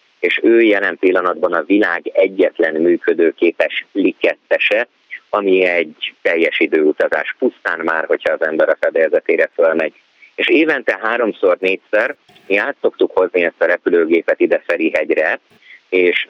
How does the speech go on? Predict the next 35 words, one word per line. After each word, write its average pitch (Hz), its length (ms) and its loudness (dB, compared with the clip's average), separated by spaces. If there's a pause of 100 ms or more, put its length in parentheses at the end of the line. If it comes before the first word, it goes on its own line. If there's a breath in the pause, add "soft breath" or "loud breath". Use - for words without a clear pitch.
szoktunk 143 420 0
olyan 101 240 0
programokat 92 680 0
csinálni, 92 380 -2
és 87 120 -2
ez - 200 0
tényleg, 113 360 0
hogy 90 160 -2
visszaköszönjön 90 920 -2
a 82 60 0
régmúlt, 107 600 2 (420 loud breath)
hogy 98 140 0
az 98 100 2 (320)
egyes 143 440 2
terminál 87 560 0
elé, 90 180 4
a 85 80 4
történelmi 104 600 0
egyes 101 280 0
terminál 85 460 -2
elé 92 240 2
állítjuk 85 520 -2
be 85 120 2
ezt 80 160 -2
a - 100 -2
történelmi 85 560 0
repülőgépet, 92 640 0
ergo 87 380 0
az - 80 -2
autentikus 85 680 0
környezetébe, 85 640 0
ahol 82 260 2
húsz 101 240 0
éven 80 320 0
keresztül 80 580 0